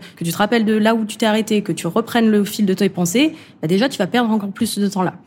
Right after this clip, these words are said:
Et après, t'as en plus de ça le risque, par exemple, si tu vas sur, euh, Instagram pour voir, euh,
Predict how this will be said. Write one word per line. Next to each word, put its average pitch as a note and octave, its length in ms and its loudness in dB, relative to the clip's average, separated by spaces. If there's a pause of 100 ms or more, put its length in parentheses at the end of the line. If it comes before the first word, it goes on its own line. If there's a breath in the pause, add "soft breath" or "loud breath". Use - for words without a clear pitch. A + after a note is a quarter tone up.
(160 soft breath)
Et C#4 100 4
après, D4+ 220 2
t'as B3+ 100 0
en G3+ 80 4
plus A#3+ 300 2
de G3+ 80 2
ça C4+ 340 2
le G3+ 140 4
risque, A3 340 0
par F3 160 0
exemple, G3 300 2
si - 100 -10
tu A#3 100 -4
vas A3 120 2
sur, G3 260 -2
euh, E3 180 2
Instagram G3+ 520 2
pour E3+ 180 -2
voir, F3+ 300 0
euh, D#3+ 80 0